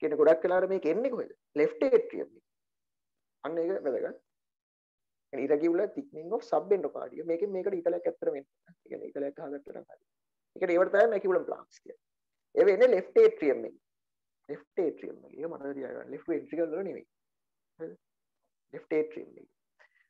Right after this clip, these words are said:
ඒක තමයි maculum plaques කියලා අපි කියන්නේ. maculum plaques කියලා අපි ඒකට කියන්නේ. Irregular thickening of subendocardium of left atrium. ඒවට තමයි maculum plaques කියලා අපි කියන්නේ.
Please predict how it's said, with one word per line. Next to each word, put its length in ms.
ඒක 120
තමයි 180
maculum 480
plaques 380
කියලා 220
අපි 80
කියන්නේ. 220
maculum 360
plaques 300
කියලා 220
අපි 100
ඒකට 180
කියන්නේ. 220
Irregular 440
thickening 400
of 120
subendocardium 960
of 140
left 320
atrium. 480
ඒවට 280
තමයි 120
maculum 440
plaques 320
කියලා 240
අපි 60
කියන්නේ. 260